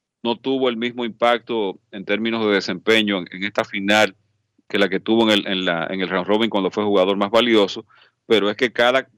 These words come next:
cada batazo que dio Bonifacio fue clave y decisivo en esta, en esta serie final. No hay regreso del Licey, eh, especialmente en esas cuatro entradas que, insisto, fueron lo que ganaron la serie. El Licey ganó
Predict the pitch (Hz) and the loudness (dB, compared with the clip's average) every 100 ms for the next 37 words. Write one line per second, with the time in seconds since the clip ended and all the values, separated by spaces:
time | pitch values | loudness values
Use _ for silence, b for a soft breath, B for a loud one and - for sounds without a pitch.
0 | _ - 143 165 127 135 143 143 110 101 | _ -8 -6 -4 -6 -4 -6 -6 -10 -8
1 | 110 120 113 98 - 131 135 139 139 _ | -6 -6 -10 -6 0 2 0 -6 -12 _
2 | _ _ _ _ - 120 123 117 113 123 | _ _ _ _ -10 -8 -6 0 4 4
3 | 120 107 98 92 - 107 107 101 92 92 | 2 0 -4 -8 -12 -10 -8 -6 -6 -2
4 | 107 92 - 87 90 92 - 90 90 85 | 2 2 2 -4 -4 -4 -2 -2 -2 -4
5 | 76 73 78 - 113 113 143 147 147 151 | -6 -6 -2 2 6 8 8 8 6 2
6 | 131 107 107 127 - 120 107 98 - 120 | -2 -6 -6 -8 -8 -12 -12 -14 -12 -8
7 | 95 90 _ _ _ _ _ _ _ _ | -8 -10 _ _ _ _ _ _ _ _
8 | 92 - 110 101 - 120 120 131 113 110 | -12 -12 -10 -6 0 0 0 -2 -4 -6
9 | 117 131 - - 110 127 135 117 98 110 | -4 -6 -8 -8 -2 -2 -2 -8 -4 0
10 | 117 120 - 110 98 90 - 123 143 110 | 0 -2 -8 -12 -12 -12 -8 -4 -4 -4
11 | 107 113 107 101 90 95 104 98 90 123 | -4 -2 -2 -2 -2 -2 -4 -4 -2 -2
12 | 135 101 85 - 110 113 110 117 117 | 0 -2 -4 0 4 4 2 0 0